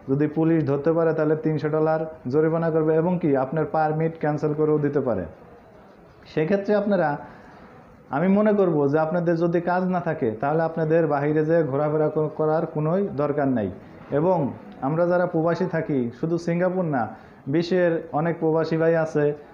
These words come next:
তাদেরকেও আমি রিকোয়েস্ট করব যেন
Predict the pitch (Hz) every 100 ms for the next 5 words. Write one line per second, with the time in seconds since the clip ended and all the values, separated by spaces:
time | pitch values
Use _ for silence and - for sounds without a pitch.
0 | - - - 147 175 170 165 165 160 151
1 | - - - 147 170 175 - 147 123 123
2 | 139